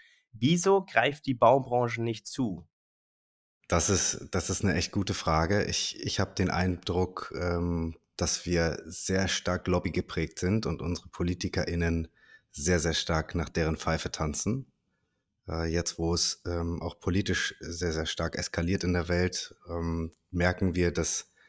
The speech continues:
Speaker 2: das nicht immer so gut ist, äh, nach allen Pfeifen zu tanzen. Also ja, es gibt Lösungen, die nachhaltiger sind.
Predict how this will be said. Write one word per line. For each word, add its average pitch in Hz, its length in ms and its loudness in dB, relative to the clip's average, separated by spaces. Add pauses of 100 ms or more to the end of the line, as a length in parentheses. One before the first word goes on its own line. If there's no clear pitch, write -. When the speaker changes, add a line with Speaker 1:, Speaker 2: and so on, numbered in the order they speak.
(140)
Speaker 2:
das 92 160 -2
nicht 95 140 -4
immer 92 160 2
so 87 140 0
gut 107 240 0
ist, - 220 0
äh, 82 180 -4
nach 80 180 -4
allen 87 220 -4
Pfeifen - 340 -2
zu - 120 -8
tanzen. 82 380 -2
Also 85 360 -2 (420)
ja, 95 240 4
es - 140 0
gibt - 180 -6
Lösungen, 110 600 4
die 95 360 2
nachhaltiger 90 540 0
sind. - 380 -2